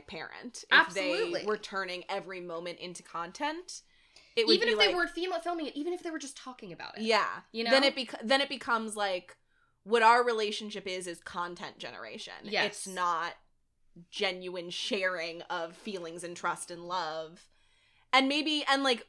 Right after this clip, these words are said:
Speaker 1: you know, putting on, like, maybe for the parent, they do mean it in that way. They're just also turning it into content. But for a kid, it's like, "Well, now I know, like, A equals B. I trust you with something. You put it on the internet."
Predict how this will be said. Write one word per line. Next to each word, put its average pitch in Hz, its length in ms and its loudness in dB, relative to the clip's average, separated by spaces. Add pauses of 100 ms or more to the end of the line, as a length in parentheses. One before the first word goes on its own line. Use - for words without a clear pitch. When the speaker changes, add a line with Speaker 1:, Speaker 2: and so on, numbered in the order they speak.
(120)
Speaker 1:
you 214 160 -2
know, 190 140 0
putting 247 300 0
on, 202 180 2
like, 185 240 -4
maybe 214 480 -4
for 240 140 2
the 214 80 -2
parent, 349 480 0
they 277 160 2
do 392 320 4
mean 240 180 -2
it 196 140 -4
in 190 140 -6
that 170 200 -2
way. 180 140 0
They're 208 100 -2
just 220 240 -4
also 226 300 0
turning 175 220 -6
it 160 60 -6
into 147 140 -10
content. 160 460 -6
But 175 140 -12
for 180 180 0
a 160 40 -4
kid, 240 260 -4
it's 180 200 -6
like, 165 380 -6 (360)
"Well, 208 140 -4
now 180 240 2
I 170 160 0
know, 170 260 -2
like, 170 260 -6
A 190 200 0
equals 175 240 -6
B. 175 320 -4
I 185 300 4
trust 196 360 -4
you 190 80 -10
with 175 180 -8
something. 170 580 -8
You 170 140 -12
put 156 160 -12
it 139 60 -12
on 123 120 -10
the 127 100 -14
internet." - 240 -16